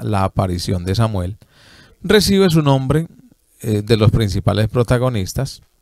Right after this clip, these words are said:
¿sí? Según Jueces dos dieciséis, estos jueces, sin embargo, eran algo más que árbitros judiciales, eran libertadores, eran salvadores,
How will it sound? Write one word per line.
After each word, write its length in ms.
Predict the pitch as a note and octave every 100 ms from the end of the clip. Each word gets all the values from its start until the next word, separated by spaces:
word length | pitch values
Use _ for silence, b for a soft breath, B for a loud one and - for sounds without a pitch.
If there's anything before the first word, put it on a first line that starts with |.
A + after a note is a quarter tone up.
| _ _
¿sí? 280 | - G#2 A#2 b b b b b
Según 420 | - A2 G#2 G2
Jueces 340 | G2 G#2 A2 G#2
dos 140 | G#2
dieciséis, 680 | G2+ G#2 A#2 - G#2 G#2 -
estos 280 | G2+ G2+ G2+
jueces, 360 | G2+ F#2+ A#2
sin 320 | - D3 D#3
embargo, 640 | D#3 C3 B2 A#2 G#2+ B2 C3+ b b b b -
eran 340 | G#2+ A#2 - -
algo 400 | B2+ C3 B2 B2+
más 260 | B2 -
que 160 | - A#2
árbitros 600 | A2 A#2 A2+ A#2 G#2+ F#2
judiciales, 840 | F2+ F2 E2+ G#2+ E2+ G#2 - - -
eran 340 | G2+ F#2+ G#2+ -
libertadores, 1400 | A#2 A#2 C#3+ D#3+ D3+ B2+ B2+ B2 A#2+ A#2 A2+ A2+ F#2+ F#2+
eran 320 | G2 A2 A#2+
salvadores, 1500 | A2+ - - C#3+ C3+ C3+ C3 B2+ B2+ A#2+ A#2+ B2 G2 - -